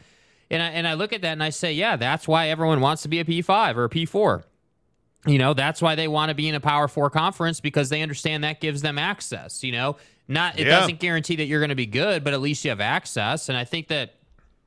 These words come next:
Speaker 1: you know, looking at this whole situation, I also think this impacts N I L and recruiting on a massive level. This, this is, this is a situation now where if this goes through and, and this is what we're, we're looking at, again, top twelve teams, like,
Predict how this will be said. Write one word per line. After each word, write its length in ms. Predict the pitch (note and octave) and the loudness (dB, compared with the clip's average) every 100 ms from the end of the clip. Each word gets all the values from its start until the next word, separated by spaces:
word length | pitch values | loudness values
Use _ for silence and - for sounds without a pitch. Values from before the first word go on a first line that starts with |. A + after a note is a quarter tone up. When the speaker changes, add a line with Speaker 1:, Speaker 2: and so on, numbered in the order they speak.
| - | 2
Speaker 1:
you 100 | D#3 | 4
know, 80 | D3 | 6
looking 240 | D3+ F3 | 4 2
at 120 | F3+ E3+ | -2 -2
this 180 | E3 | -2
whole 140 | F3 E3 | 0 0
situation, 600 | - D3+ D3 E3+ G#3 E3+ | -2 -4 -2 0 -2 -2
I 80 | D3+ | -2
also 260 | G3+ A#3 | -2 -4
think 220 | F#3 F3 - - - | -4 -6 -10 -20 -4
this 280 | C3+ F#3+ - | 0 0 -2
impacts 460 | G3 F3+ F#3 F3 F#3+ | -4 -2 -4 -4 -2
N 100 | F3 | -2
I 160 | F3+ | -2
L 160 | F#3 F#3 | -2 -2
and 80 | F3 | -4
recruiting 460 | E3 G3 G#3 F3 | 0 0 0 0
on 80 | D#3+ | -2
a 40 | |
massive 440 | D3+ D#3+ E3+ F#3 D#3 | -2 -2 -2 -4 0
level. 320 | F3 G#3+ C3 | 0 0 -2
This, 240 | A2 C#3 | -2 -4
this 280 | A2 C3+ E3+ | -4 -4 -2
is, 220 | F3+ D#3 | -4 -4
this 220 | C3 F3 G3 | -4 -6 -6
is 80 | |
a 80 | F3+ | -8
situation 640 | - E3+ F3 E3 E3 - D3+ | -8 -6 -2 0 0 -2 -2
now 260 | E3 G3 | 0 0
where 300 | F3 D3 D3 - - - | 2 2 0 -2 -20 -4
if 140 | D3 | -4
this 240 | C3 E3+ - | 0 -2 -2
goes 300 | F3 E3 - | -2 -2 -2
through 340 | D#3 F3 G3+ | 2 6 6
and, 220 | E3+ A#2+ | 4 0
and 200 | - C3 | -4 -4
this 160 | D3 D3+ | -2 -4
is 160 | E3 D3 | -4 2
what 200 | D#3 D3 | 2 4
we're, 260 | D#3+ D3+ | 2 2
we're 280 | C3+ D#3 D3+ | 2 2 2
looking 360 | C3+ F3+ A#3+ D#3+ | 0 -2 -2 -2
at, 260 | B2+ C3 _ _ _ | -2 -4 _ _ _
again, 640 | C3 D#3 G#3+ F3 D3 C3+ | -2 0 0 -2 -4 -8
top 280 | - E3+ E3+ | 2 2 2
twelve 320 | - F#3 E3 | 0 2 2
teams, 560 | - G3 A3+ G3+ E3 C3+ | 0 -4 -2 -2 -4 -2
like, 540 | D3 C#3 C3+ - B2 | 0 0 -2 -8 -20